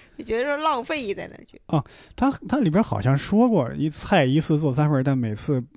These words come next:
Speaker 2: 不是每个菜都会送到慈禧的餐桌上。
Speaker 1: 啊。
Speaker 2: 就为了故意打乱，不让你知道他，他喜欢吃什么。
Speaker 1: 这一天的浪费。
Speaker 2: 嗯。然后因为这么多规矩呢，他慢慢他也，他说他也练出来了。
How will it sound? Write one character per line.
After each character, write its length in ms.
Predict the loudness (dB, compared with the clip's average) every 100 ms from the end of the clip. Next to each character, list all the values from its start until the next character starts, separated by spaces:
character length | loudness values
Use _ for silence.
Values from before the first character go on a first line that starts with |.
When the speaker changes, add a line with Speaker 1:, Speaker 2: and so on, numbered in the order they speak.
| _ -4
Speaker 2:
不 80 |
是 120 | 0 0
每 120 | 0
个 100 | -2
菜 120 | 0
都 80 | 2
会 120 | 2
送 140 | 2
到 100 | -2
慈 160 | -2 -4
禧 140 | -4
的 120 | -4 -4
餐 180 | -4
桌 180 | -2 -2
上。 100 | -4 -12 _ _ -14
Speaker 1:
啊。 380 | -12 -12 -14 -6
Speaker 2:
就 100 | -2
为 100 | 0
了 80 | 0
故 160 | 0 -2
意 80 |
打 180 | -2 -6
乱， 200 | -6 -6
不 100 | -4
让 120 | -4
你 60 | -4
知 100 | -4
道 100 | -4
他， 160 | -4 -8
他 180 | -8 -10
喜 160 | -10
欢 220 | -10 -10
吃 180 | -8 -8
什 100 | -8
么。 60 | -8
Speaker 1:
这 80 | -10
一 100 | -12
天 260 | -18 -18 -16
的 80 | -12
浪 220 | -10 -8
费。 240 | -10 -12 -18 _
Speaker 2:
嗯。 60 | -8
然 200 | -2 0
后 140 | 0 2
因 140 | 2
为 120 | 2
这 140 | 2 0
么 120 | 0
多 140 | -2
规 240 | 2 2 2
矩 120 | 0
呢， 180 | -8 -12
他 120 | -8
慢 140 | -6 -6
慢 100 | -6
他 120 | -6
也， 220 | -8 -8
他 100 | -10
说 160 | -6 -4
他 100 | -4
也 240 | -4 -4 -2
练 220 | -2 -4
出 140 | -10
来 140 | -14
了。 60 | -14